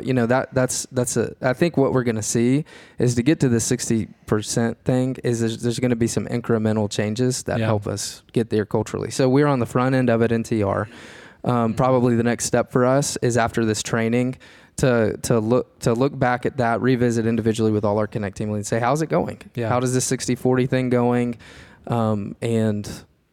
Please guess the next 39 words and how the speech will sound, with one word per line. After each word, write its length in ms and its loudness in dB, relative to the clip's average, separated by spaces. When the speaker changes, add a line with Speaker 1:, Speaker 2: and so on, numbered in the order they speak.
Speaker 1:
what 140 2
do 60 -2
you 120 2
need 260 -4
to, 240 -2
to 100 0
continue 560 -2
to 360 -4
reach 260 -2
toward 240 -2
that?" 220 -14
So. 60 -2
Speaker 2:
Yeah, 240 0
and 140 0
hopefully 300 2
this 220 -2
interview, 420 -4
too, 380 -2
helps 580 -6
s-, 100 -12
further 480 -4
that 220 -8
kind 160 -8
of 100 -12
conversation, 680 -6
'cause 160 -8
you 80 0
could 140 -2
share 200 0
this 180 -2
interview 320 -2
with 100 -4
somebody 540 -6
and 160 -8
say, 340 -6
"Hey, 260 -2
check 180 -2
this 180 -4
out," 300 -6